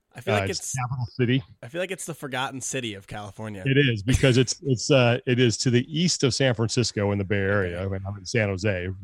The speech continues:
Speaker 2: which is south of San Francisco.
Speaker 1: Mm-hmm.
Speaker 2: Uh, and it's kind of the stop between the Bay Area and Lake Tahoe.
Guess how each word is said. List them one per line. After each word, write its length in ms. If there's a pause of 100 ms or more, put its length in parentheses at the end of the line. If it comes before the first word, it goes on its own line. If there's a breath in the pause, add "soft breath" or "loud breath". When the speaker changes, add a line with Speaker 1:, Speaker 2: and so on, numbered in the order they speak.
Speaker 2:
which 180
is 80
south 340
of 60
San 200
Francisco. 600
Speaker 1:
Mm-hmm. 140
Speaker 2:
Uh, 320 (240)
and 80
it's 80
kind 220
of 40
the 60
stop 460
between 260
the 60
Bay 180
Area 400
and 220
Lake 180
Tahoe. 460